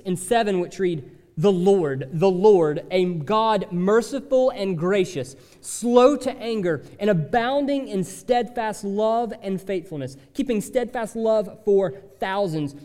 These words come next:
forgiving iniquity and transgression and sin, but who will by no means clear the guilty,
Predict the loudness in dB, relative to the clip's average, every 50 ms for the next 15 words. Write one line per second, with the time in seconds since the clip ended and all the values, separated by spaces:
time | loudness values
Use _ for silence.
0 | -18 -8 -6 -4 -2 0 0 2 0 0 2 2 2 4 6 4 4 2 4 2
1 | 2 2 2 -2 -2 -2 -2 -2 -2 -2 0 0 0 -2 -4 -2 0 2 2 2
2 | 0 -2 -4 -4 -6 -6 -6 -6 -6 -6 -4 -6 -6 -6 -6 -4 -4 -4 -4 -6
3 | -8 -10 -12 -16 -20 -20 _ _ _ _ _ _ _ -12 -10 -8 -6 -6 -4 -4
4 | -4 -2 -2 -2 -2 0 0 0 0 -2 -2 -4 -6 -4 -4 -4 -4 -2 -2 -2
5 | -2 -4 -6 -10 -12 -14